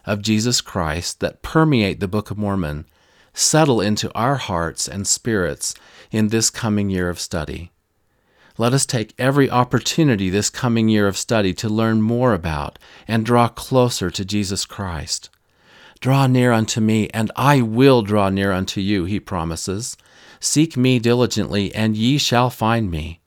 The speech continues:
Ask, and ye shall receive. Knock, and it shall be opened unto you."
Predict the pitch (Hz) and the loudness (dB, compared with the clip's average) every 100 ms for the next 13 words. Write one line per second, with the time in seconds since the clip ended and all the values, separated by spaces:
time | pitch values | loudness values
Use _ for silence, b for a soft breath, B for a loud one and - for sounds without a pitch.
0 | _ _ _ _ _ - 131 127 98 - | _ _ _ _ _ -4 0 0 0 -2
1 | - - 107 110 127 - 123 127 113 107 | -6 -4 0 0 0 2 2 2 0 -2
2 | - 135 95 80 107 127 113 85 - b | -2 0 0 0 0 2 2 0 -8 b
3 | b b 107 120 147 - - 127 147 131 | b b 2 4 4 2 0 0 2 2
4 | 107 131 143 95 90 87 98 85 73 80 | 2 0 0 0 -2 -4 -4 -4 -4 -8